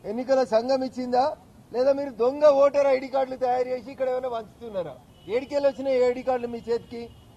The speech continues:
వెంటనే హైదరాబాద్ పోలీస్ కమిషనర్ గారు కూడా స్పందించాలి. ఓటర్ ఐడీ కార్డులని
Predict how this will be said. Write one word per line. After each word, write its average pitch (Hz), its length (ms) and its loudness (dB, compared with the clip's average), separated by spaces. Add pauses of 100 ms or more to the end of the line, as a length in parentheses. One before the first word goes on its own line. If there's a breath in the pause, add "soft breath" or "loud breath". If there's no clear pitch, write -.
(420)
వెంటనే 262 420 2
హైదరాబాద్ 262 460 4 (100)
పోలీస్ 254 320 0
కమిషనర్ 247 400 -2
గారు 247 200 -2
కూడా 247 180 -2
స్పందించాలి. 240 840 0 (760)
ఓటర్ 277 400 4
ఐడీ 262 360 0
కార్డులని 262 580 4